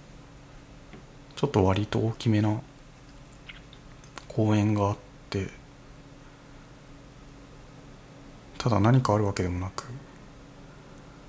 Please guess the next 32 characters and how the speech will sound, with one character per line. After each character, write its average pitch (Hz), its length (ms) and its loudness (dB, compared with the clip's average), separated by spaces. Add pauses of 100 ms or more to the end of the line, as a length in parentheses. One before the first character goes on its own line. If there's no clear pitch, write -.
(1200)
砂 - 1040 -2
場 117 180 2
み 117 140 0
た 98 100 -4
い 90 80 -4
な 92 100 -8
の 95 160 -10
が 98 120 -10
す - 240 -6
ご 95 160 -2
い 117 80 -6 (260)
で - 80 -6
か 101 220 -4
い、 95 60 -6 (1700)
お 101 80 -2
金 101 280 2
が 101 140 2
か - 120 -4
か - 140 -6
っ - 40 -6 (200)
て 95 80 -2
な 87 120 -4
さ 98 140 -6
そ 101 140 -6
う 98 80 -4
な 92 100 -6 (2250)
公 92 340 -2
園 92 160 -2
が 95 100 -2
あ 92 40 -6
っ - 20 -8 (360)
て、 92 280 -8